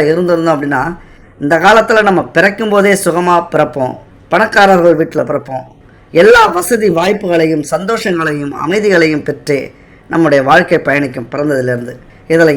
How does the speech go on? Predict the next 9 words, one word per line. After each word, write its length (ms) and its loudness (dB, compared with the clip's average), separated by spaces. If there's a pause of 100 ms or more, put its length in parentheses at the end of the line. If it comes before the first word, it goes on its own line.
ஏதாவது 420 4 (140)
பிரச்சனைகள் 600 4 (220)
அப்படின்னு 400 0
நம்ம 220 2
இருக்கும்போது 460 0 (120)
முற்பிறவியில 540 2 (500)
அதை 180 6
விட்ட 260 0
குறை 220 4